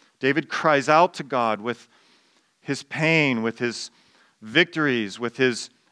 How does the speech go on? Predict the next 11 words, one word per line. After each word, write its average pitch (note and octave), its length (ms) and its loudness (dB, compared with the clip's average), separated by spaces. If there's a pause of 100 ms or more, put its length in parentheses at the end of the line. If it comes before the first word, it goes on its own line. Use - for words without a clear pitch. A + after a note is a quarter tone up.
(160)
anger, C3 760 2 (480)
when A#2 180 -6
God C3+ 240 4
seems C#3 300 -4
distant, C#3 500 -2
all E3+ 240 4
throughout D3+ 320 2
the C3+ 80 -18
Psalms. G#2+ 720 -6 (1600)
And D3 160 0
so D#3+ 400 2